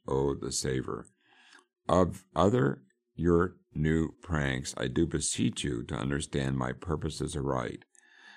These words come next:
As you are old and reverend should be wise, here do you keep a hundred knights and squires, men so disordered,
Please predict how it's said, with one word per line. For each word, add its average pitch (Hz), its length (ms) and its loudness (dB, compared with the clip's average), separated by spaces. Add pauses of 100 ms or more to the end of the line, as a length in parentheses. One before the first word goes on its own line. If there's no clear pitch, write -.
(140)
As 71 240 0
you 87 140 8
are 131 200 6
old 90 500 8
and 78 200 0
reverend 71 580 2
should 82 260 -6
be 85 120 2
wise, 60 640 -4 (580)
here 98 180 4
do - 80 2
you 143 180 6
keep 98 300 4
a 71 80 4
hundred 87 340 2
knights 73 400 0
and 85 180 -4
squires, 85 640 -4 (520)
men 104 240 6
so 135 200 6
disordered, 76 640 4